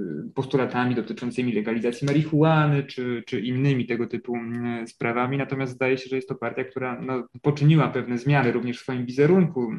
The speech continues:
e, zarówno tym wizerunku dla wyborców, jak i wizerunku samego lidera,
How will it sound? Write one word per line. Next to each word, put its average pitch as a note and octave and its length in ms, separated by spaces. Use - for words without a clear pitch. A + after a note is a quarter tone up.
e, A#2 100
zarówno A#2 420
tym A#2+ 140
wizerunku A#2 420
dla A#2+ 140
wyborców, D3 480
jak - 140
i - 40
wizerunku A#2 520
samego A#2+ 420
lidera, B2+ 640